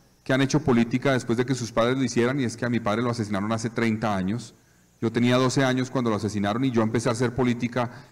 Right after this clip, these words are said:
dieciocho años después de su muerte. Yo no lo he tenido ahí al lado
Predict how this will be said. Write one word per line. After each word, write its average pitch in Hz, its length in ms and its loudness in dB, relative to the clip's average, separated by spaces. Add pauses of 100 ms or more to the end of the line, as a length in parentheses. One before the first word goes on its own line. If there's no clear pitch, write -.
(200)
dieciocho 120 580 4
años 131 240 2
después 117 320 0
de 123 100 0
su 117 120 0
muerte. 120 500 2 (560)
Yo 127 140 4
no 135 80 6
lo 143 100 6
he 135 40 4
tenido 139 380 4
ahí 135 200 6
al 135 160 4
lado 131 460 2